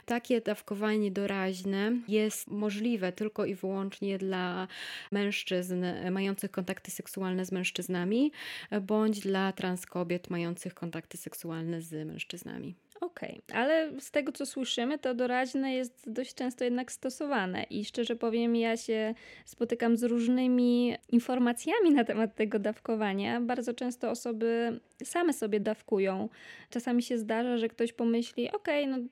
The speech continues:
Speaker 2: no to wezmę jedną tabletkę jakby przed kontaktem, zawsze to jakaś jest tam ochrona”, a jak, jeżeli już decydujemy się na ten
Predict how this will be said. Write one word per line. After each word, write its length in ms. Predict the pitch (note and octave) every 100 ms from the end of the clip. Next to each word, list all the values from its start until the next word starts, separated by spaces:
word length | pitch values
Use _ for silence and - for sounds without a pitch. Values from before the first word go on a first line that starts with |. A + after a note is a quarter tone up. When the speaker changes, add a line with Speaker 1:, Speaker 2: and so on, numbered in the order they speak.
| _
Speaker 2:
no 140 | B3 C4+
to 180 | D4
wezmę 360 | C4+ D4 D4 C#4
jedną 340 | C#4 B3+ C4
tabletkę 560 | A#3+ A3+ B3 D4+ - - C4+ C4 B3+ A#3
jakby 200 | A3+ A3
przed 280 | A3+ C4+ A#3
kontaktem, 880 | - A3+ C#4+ C#4+ - C#4 C4+ C4+ C4+ - - -
zawsze 300 | D4+ - C4
to 100 | A#3+
jakaś 360 | A#3 A3 A3+
jest 180 | G#3+ G#3
tam 160 | G#3 -
ochrona”, 580 | G3+ A3+ G#3 G#3+ B3+ -
a 80 |
jak, 420 | C4+ C#4 C#4+ - - -
jeżeli 260 | A#3+ B3+ B3+
już 120 | C4+
decydujemy 600 | C4+ B3+ B3 B3+ B3 A#3
się 120 | A#3
na 120 | A3
ten 440 | G#3+ G#3 G#3 G3+